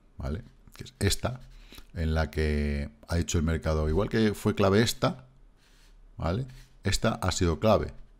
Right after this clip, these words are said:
Ha habido un momento en el que han dicho, "Bajamos tal", y ha respondido el mercado con mucha fuerza. Aquí se ha respondido con fuerza. Fíjate, el volumen es bueno,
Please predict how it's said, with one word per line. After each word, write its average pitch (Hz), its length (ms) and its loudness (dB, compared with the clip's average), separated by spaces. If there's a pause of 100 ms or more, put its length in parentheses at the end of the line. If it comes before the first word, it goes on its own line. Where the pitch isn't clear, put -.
(140)
Ha 113 40 -14
habido - 200 0
un - 40 0
momento 107 500 2 (340)
en 82 100 -2
el 82 140 2
que 95 100 0
han 87 120 4
dicho, 82 720 0
"Bajamos 113 420 0
tal", 117 180 2
y 107 40 2
ha 101 120 2
respondido 95 380 0
el 98 60 2
mercado 101 360 4
con 80 160 0
mucha 104 360 4
fuerza. 110 400 0
Aquí 85 180 -4
se 98 140 -2
ha - 20 0
respondido 87 480 0
con 76 160 -2
fuerza. - 520 -2 (880)
Fíjate, 90 200 0
el 90 120 -6
volumen 104 440 2
es 82 140 0
bueno, 80 360 4